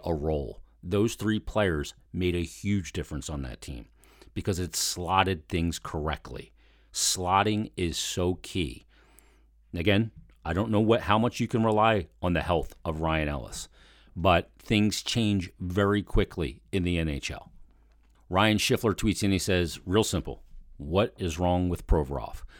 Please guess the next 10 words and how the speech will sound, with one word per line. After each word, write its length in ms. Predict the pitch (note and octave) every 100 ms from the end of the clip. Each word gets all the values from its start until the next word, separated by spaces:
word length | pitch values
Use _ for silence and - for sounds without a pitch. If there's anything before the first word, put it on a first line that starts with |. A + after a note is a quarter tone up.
| - - -
Provorov 340 | F#2 F#2 F2+
was 140 | F#2+ F2
a 60 |
minus 340 | F2 F2 E2 -
four 400 | G2+ F#2+ F#2+ -
in 140 | F#2 E2
the 60 |
game 320 | D2 E2+ F2
last 300 | F#2+ F#2 -
night. 240 | G#2+ G2+